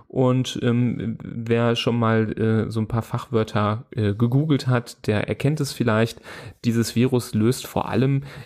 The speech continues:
erstmal eine Entzündung mit Fieber aus. Das ist meistens so das frühe Stadium und im späteren Stadium, ähm, das nach ein paar Tagen bis Wochen kommen kann,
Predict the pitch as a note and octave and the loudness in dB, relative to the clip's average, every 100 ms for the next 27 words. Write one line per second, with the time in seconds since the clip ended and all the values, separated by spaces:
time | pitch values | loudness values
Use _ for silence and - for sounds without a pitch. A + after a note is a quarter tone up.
0 | - - - A#2 F#2 G2 - B2+ C#3 A2+ | -10 -6 0 0 0 -2 0 0 2 2
1 | G#2 - - G3+ G3 - E3 F3 F3 - | 0 -2 -2 0 2 2 2 2 0 -2
2 | - A#2 A2+ A2 - A#2 A2 G#2+ - - | -2 -2 0 2 0 -2 0 -2 -4 -2
3 | C#3 D3 C#3+ C3 C3 C3 A#2+ A2 A2 G#2 | 2 2 2 -2 0 0 0 0 0 -2
4 | - A2 - A2 G#2+ - G2+ G#2+ G2+ G2+ | -2 -2 0 0 -2 -2 0 0 0 -2
5 | - - - - G#2 G2+ G#2 - A2 - | -10 -18 -20 -8 -2 -2 -2 -2 -2 0
6 | A2 A2 - G#2+ A2 A2+ A2 G#2 - A#2+ | -2 -2 -4 -2 0 0 0 -2 -2 -2
7 | C3+ - A2+ A2 - G#2 | -2 0 -2 -2 -2 -2